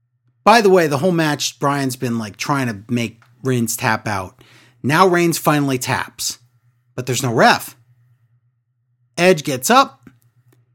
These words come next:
grabs a chair, and gets revenge on Daniel Bryan, 'cause Bryan hit him, so Edge hits him back. Then Edge yells, I can't make this up. He yells, "Urgh, this is mine,"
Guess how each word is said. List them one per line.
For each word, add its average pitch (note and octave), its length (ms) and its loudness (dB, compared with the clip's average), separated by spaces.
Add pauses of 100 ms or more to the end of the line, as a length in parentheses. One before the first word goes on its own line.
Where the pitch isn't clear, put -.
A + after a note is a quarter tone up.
(160)
grabs F#3+ 360 4
a E3 60 -2
chair, A#3+ 680 2 (160)
and C3+ 140 -6
gets E3 180 2
revenge D3+ 340 2
on C#3 140 0
Daniel A#2+ 320 -2
Bryan, A3+ 500 4 (460)
'cause G#2+ 140 -10
Bryan G#2+ 260 -4
hit A2+ 160 -4
him, A3+ 380 2
so A2+ 180 -8
Edge A2+ 160 -6
hits C3 180 -2
him G#3 120 0
back. B3+ 440 0 (1160)
Then G#3+ 280 2
Edge C4 320 0
yells, E3 380 0 (840)
I C#3+ 100 -6
can't D3 280 -10
make C3+ 140 -12
this - 160 -12
up. - 240 -20
He - 140 -6
yells, C#3 280 -2 (540)
"Urgh, D3+ 760 2 (240)
this A3 320 0
is C3+ 220 4
mine," C#3+ 880 2